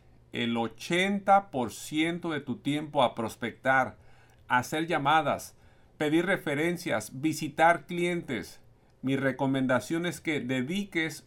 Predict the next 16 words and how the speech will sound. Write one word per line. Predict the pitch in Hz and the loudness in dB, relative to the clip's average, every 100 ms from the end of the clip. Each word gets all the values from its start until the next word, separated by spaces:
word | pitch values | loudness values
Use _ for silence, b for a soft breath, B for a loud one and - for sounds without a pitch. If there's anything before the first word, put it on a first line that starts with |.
| - | -4
un | 165 185 175 | -2 0 -2
mínimo | 180 208 208 208 202 | -2 0 0 0 0
de | 143 123 - | 0 -4 -6
cuatro | - 156 196 202 196 180 | -2 6 6 4 -4 0
horas | 175 170 165 - - - | 0 0 -2 -6 -20 -6
cada | 165 170 180 170 | 4 6 6 0
día | 165 165 165 123 - | -2 0 0 0 -2
a | 117 - | -2 0
prospectar. | 131 143 143 - 120 - 104 80 - - b b b b b | 0 0 -2 -6 -6 0 2 2 -6 -20 b b b b b
Exactamente, | 127 - 170 170 160 139 110 101 95 - b b b | -6 4 4 4 -4 -2 -4 -6 -10 -12 b b b
dedica | 135 131 131 165 202 202 208 - - | -6 -4 -2 -2 -2 4 4 4 -2
un | 156 160 | -6 -2
bloque | 151 165 180 185 175 | 0 2 0 -2 -4
de | 147 127 - | -4 -6 -4
cuatro | 139 175 196 202 190 | 2 4 4 -2 0
horas | 170 165 165 170 - | 0 2 0 -2 -14